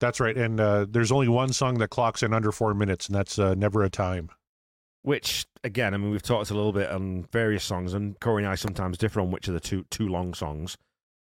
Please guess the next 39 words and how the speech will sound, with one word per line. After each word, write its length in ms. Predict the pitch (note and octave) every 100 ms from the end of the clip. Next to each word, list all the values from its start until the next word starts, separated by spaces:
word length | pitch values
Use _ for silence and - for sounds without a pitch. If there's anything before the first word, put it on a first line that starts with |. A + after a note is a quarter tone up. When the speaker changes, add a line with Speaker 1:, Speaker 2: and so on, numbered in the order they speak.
| -
Speaker 2:
But 80 | -
I 40 | A#2
think 180 | D#3
there 120 | C3 B2+
is 120 | A2+
a 40 |
bit 240 | F#2+ A#2 A2+
of, 400 | G#2+ F#2+ F2 - _
I 80 | -
think 160 | - -
there 80 | -
might 180 | - -
be 60 |
a 40 | G2
bit 100 | G2
of 60 |
padding 300 | - F2 F#2
on 100 | E2
this 140 | D#2+ E2+
album, 200 | D2+ D#2
Corey, 200 | F#2 F2+
and 60 |
I 40 | F2+
think 160 | B2+
that's 160 | G2+ A2
something 280 | B2+ A2+ G#2+
Speaker 1:
Mm-hmm. 80 |
Speaker 2:
maybe 480 | G#2 G#2+ G#2 G2+ F#2+ _ _ -
we 80 | -
should 140 | - -
talk 240 | E3+ G3
about 220 | G#2 F2+
on 100 | F#2
the 80 | F#2+
al-, 160 | G2 G#2
on 180 | G2
the 60 | G2
album 300 | A#2+ A#2+ F#2+
wrap, 280 | F2 F2